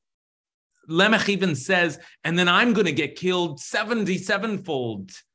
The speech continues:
So, like, it's just gonna keep building and building and building, and violence will build on itself more and more and more.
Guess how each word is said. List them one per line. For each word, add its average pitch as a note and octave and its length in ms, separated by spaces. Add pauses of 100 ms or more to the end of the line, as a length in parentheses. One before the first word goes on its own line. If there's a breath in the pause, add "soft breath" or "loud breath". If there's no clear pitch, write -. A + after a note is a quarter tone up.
(140)
So, F#3+ 220
like, F3+ 320
it's E3 160
just - 240
gonna G3+ 160
keep D#3+ 260
building D#3 420
and B2 220
building D3+ 440
and B2 180
building, E3+ 340
and A#2+ 160
violence D#3+ 420
will C3 100
build F#3+ 380
on B2 140
itself A#2+ 300
more C#3+ 400 (160 loud breath)
and C3+ 120
more D3+ 320
and A#2 160
more. C3+ 360